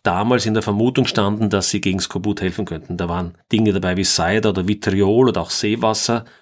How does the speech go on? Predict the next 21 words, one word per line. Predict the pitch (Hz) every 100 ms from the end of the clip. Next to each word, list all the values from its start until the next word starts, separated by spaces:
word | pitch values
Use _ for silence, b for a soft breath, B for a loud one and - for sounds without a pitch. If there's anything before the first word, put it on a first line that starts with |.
| b
Gut, | 92 - -
Dinge, | 92 95
die | 95 95
wir | 90
heute | 95 98
vielleicht | 98 90
nicht | 92
ernst | 95 123 -
nehmen, | 139 107
aber | 95
in | 92
der |
damaligen | 95 104 107
Zeit | - 101 - -
war | 98
es | 104
eben | 98
nicht | 107 -
klar. | - 165 120 -
Aber | - 95 127 156 -
auch | 92 113 175 -